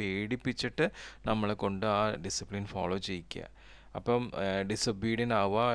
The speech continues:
ഇൻഡിസിപ്ലിൻ ആവുമ്പോൾ നമുക്ക് പണിഷ്മെന്റ് കിട്ടും, അല്ലെങ്കിൽ അതിനുള്ള അനന്തരഫലങ്ങൾ നമ്മൾ ഫേസ് ചെയ്യേണ്ടി വരും എന്നുള്ള പേടി കൊണ്ട് ആ ഡിസിപ്ലിൻ ഫോളോ ചെയ്യുക. അപ്പം നമ്മൾ അത് ഫുള്ളി നമ്മൾ അതിലേക്ക് നമ്മൾ അക്സെപ്റ്റ് ചെയ്തിട്ടില്ല, നമ്മൾ വിൽഫുള്ളായിട്ട് അത് അക്സെപ്റ്റ് ചെയ്യാതെ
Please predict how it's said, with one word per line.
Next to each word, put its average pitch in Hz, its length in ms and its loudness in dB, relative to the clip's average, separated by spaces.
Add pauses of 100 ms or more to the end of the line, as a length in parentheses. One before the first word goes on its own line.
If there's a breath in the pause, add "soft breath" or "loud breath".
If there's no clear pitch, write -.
(120)
ഇൻഡിസിപ്ലിൻ 104 600 -2
ആവുമ്പോൾ 101 360 4 (640 loud breath)
നമുക്ക് 98 360 0 (100)
പണിഷ്മെന്റ് 110 580 0
കിട്ടും, 107 360 -4 (140)
അല്ലെങ്കിൽ 101 360 -4
അതിനുള്ള 98 340 0 (320)
അനന്തരഫലങ്ങൾ 104 800 -2
നമ്മൾ 104 160 -4 (100)
ഫേസ് 104 260 -4
ചെയ്യേണ്ടി 107 320 -6
വരും 104 200 -6
എന്നുള്ള 110 240 -6 (140)
പേടി 107 460 -6
കൊണ്ട് 110 320 0 (540 loud breath)
ആ - 20 4 (120)
ഡിസിപ്ലിൻ 104 520 -4
ഫോളോ 90 240 0 (120)
ചെയ്യുക. 87 220 -8 (120)
അപ്പം 131 240 -6
നമ്മൾ 117 220 0 (140)
അത് 139 140 0 (400 loud breath)
ഫുള്ളി 156 260 0 (100)
നമ്മൾ 147 200 2 (160)
അതിലേക്ക് 123 400 -4 (160)
നമ്മൾ 117 180 -4 (500 soft breath)
അക്സെപ്റ്റ് 139 400 -4
ചെയ്തിട്ടില്ല, 101 440 -4 (120)
നമ്മൾ 98 200 -4 (100)
വിൽഫുള്ളായിട്ട് 117 640 -2
അത് 110 120 -8
അക്സെപ്റ്റ് - 380 -10
ചെയ്യാതെ 101 360 -2